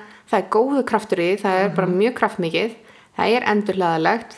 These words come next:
Speaker 1: það er mjúkt, það er
Speaker 2: Mhm.
Speaker 1: hljóðlátt
Speaker 2: Mhm.
Speaker 1: og það er
Speaker 2: Líka bara
Speaker 1: fjastring.
Speaker 2: Það er líka bara ótrúlega lítið og nett.
Speaker 1: Já,
Speaker 2: Þetta
Speaker 1: þetta
Speaker 2: er ekkert eitthvað svona, þetta er ekkert ógnandi fyrir neitt.
Speaker 1: Nei, alls ekki. Þannig að, og ástæðan fyrir því að ég myndi segja að þetta væri gott fyrir fyrsta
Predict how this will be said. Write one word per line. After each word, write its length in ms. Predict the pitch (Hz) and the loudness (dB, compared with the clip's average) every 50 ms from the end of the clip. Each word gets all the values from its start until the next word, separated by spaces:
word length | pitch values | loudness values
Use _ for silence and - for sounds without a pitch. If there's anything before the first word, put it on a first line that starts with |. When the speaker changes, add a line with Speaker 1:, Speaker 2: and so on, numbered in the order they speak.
| - - | -14 -6
Speaker 1:
það 100 | - 170 | -4 -2
er 60 | 160 156 | -2 -2
mjúkt, 680 | 156 160 165 170 185 233 - - - - - - - - | -2 -2 0 0 0 -2 -2 -6 -14 -16 -18 -20 -18 -10
það 140 | - 202 185 | -4 -2 -2
er 60 | 175 | 0
Speaker 2:
Mhm. 100 | 170 170 | 0 -2
Speaker 1:
hljóðlátt 800 | 165 175 165 165 165 170 180 190 214 247 - - - - - - | 0 0 0 2 2 2 2 2 2 0 -2 -6 -16 -14 -8 -6
Speaker 2:
Mhm. 340 | 202 196 170 180 170 170 190 - - - - | -6 -4 -4 -4 -6 -8 -10 -12 -16 -16 -8
Speaker 1:
og 640 | - - 233 240 240 233 233 233 233 233 233 226 226 | -4 0 2 2 2 2 2 2 2 2 2 0 0
það 100 | 226 233 233 | 0 0 0
er 40 | 247 | 2
Speaker 2:
Líka 100 | 233 233 | 2 2
bara 120 | 247 240 | 0 0
Speaker 1:
fjastring. 500 | 226 - 233 233 285 285 277 277 277 277 - - - - - _ _ - | 0 0 0 0 0 0 0 -2 -2 -4 -8 -14 -16 -20 -20 _ _ -8
Speaker 2:
Það 80 | - 233 | -4 -2
er 40 | 233 | -2
líka 160 | 233 226 226 220 | -2 -2 -2 -2
bara 120 | 226 220 226 | -2 -2 -2
ótrúlega 300 | 220 - 233 220 226 254 | -2 -2 -4 -2 -2 -2
lítið 180 | 302 320 - | -4 -2 -2
og 100 | 285 254 | -2 0
nett. 680 | 262 294 294 185 - - - - _ - - - - - | 0 -2 -2 -4 -6 -10 -16 -18 _ -12 -10 -10 -6 -2
Speaker 1:
Já, 240 | 254 240 233 233 233 | 0 0 0 0 0
Speaker 2:
Þetta 220 | 233 - 240 233 | -4 -2 -4 -2
Speaker 1:
þetta 100 | 226 240 | -2 0
Speaker 2:
er 60 | 254 247 | -2 0
ekkert 180 | 247 254 240 | -2 0 -2
eitthvað 200 | 233 226 226 214 | -2 -2 -2 -2
svona, 420 | 208 214 214 208 208 208 208 208 208 - | 0 0 0 0 0 -2 -2 -4 -6 -6
þetta 220 | - 240 240 - - | -6 -6 -6 -6 -6
er 60 | 240 214 | -6 -6
ekkert 160 | 214 - 220 | -6 -4 -4
ógnandi 420 | 233 226 - 240 202 170 151 165 151 | -6 -4 -2 -2 -2 -2 -4 -6 -8
fyrir 160 | - 165 165 | -8 -6 -6
neitt. 160 | 160 156 151 - - _ _ _ _ - | -6 -8 -10 -14 -20 _ _ _ _ -2
Speaker 1:
Nei, 460 | 214 208 196 180 170 165 170 196 208 - - | 0 2 2 2 2 0 -2 -4 -8 -4 -4
alls 320 | 233 226 214 208 - - | -4 -4 -4 -6 -6 -6
ekki. 340 | - 190 - - - 180 170 - _ _ _ - - - - - - - | -6 -8 -8 -12 -14 -14 -14 -16 _ _ _ -20 -20 -20 -20 -20 -10 -2
Þannig 200 | - 214 208 214 | 0 2 4 4
að, 320 | 208 202 196 202 196 196 - - | 6 6 4 4 2 0 0 2
og 340 | 226 226 220 226 233 220 - | 4 4 6 4 4 2 2
ástæðan 460 | 233 254 262 254 - 254 247 240 233 | 0 0 0 0 0 0 0 2 2
fyrir 220 | 247 262 240 247 | 0 0 2 2
því 60 | 240 226 | 2 2
að 100 | 220 214 | 2 4
ég 100 | 220 220 | 2 2
myndi 180 | 214 214 214 208 | 2 2 0 0
segja 260 | - - 208 190 185 185 | 0 0 0 0 0 0
að 40 | |
þetta 80 | - 175 | -2 -2
væri 120 | 170 170 165 | -4 -2 -2
gott 200 | - 185 - - | -4 -6 -6 -6
fyrir 220 | - - - - | -8 -8 -8 -8
fyrsta 460 | - - - 277 277 - - - 269 | -8 -4 -4 -2 -2 -2 -2 -2 0